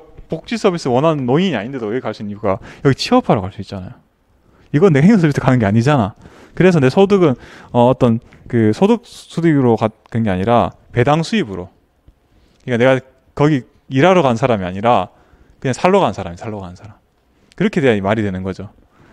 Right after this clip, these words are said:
그리고 고정제 생산 요소 존재와 지방 공공재의 외부 효과는 존재하지 않는 됐죠. 이거 어떤 거냐면 이런 거예요. 일단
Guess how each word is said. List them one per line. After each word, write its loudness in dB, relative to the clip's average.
그리고 4
고정제 4
생산 4
요소 4
존재와 4
지방 2
공공재의 2
외부 4
효과는 2
존재하지 -2
않는 -10
됐죠. -14
이거 -2
어떤 -2
거냐면 -8
이런 -12
거예요. -20
일단 0